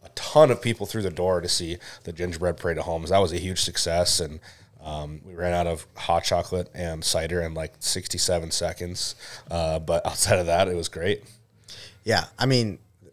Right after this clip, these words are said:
Speaker 2: like I said, the, the line for the reindeer, the sleigh rides, the,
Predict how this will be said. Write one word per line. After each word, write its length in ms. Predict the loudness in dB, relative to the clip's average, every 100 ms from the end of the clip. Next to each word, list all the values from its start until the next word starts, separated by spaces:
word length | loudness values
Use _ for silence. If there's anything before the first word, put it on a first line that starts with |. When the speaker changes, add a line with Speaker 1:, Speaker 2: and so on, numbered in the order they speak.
| -6
Speaker 2:
like 160 | 0
I 40 | 2
said, 240 | 2 0
the, 100 | -2
the 420 | -6 -6 -6 -6 -4
line 240 | -2 -2
for 100 | -4
the 100 | -2
reindeer, 540 | 2 2 2 2 2 0
the 220 | -4 -10 -16 _
sleigh 300 | 0 6 6
rides, 560 | 6 6 4 0 -4 -4
the, 380 | -2 -2 -4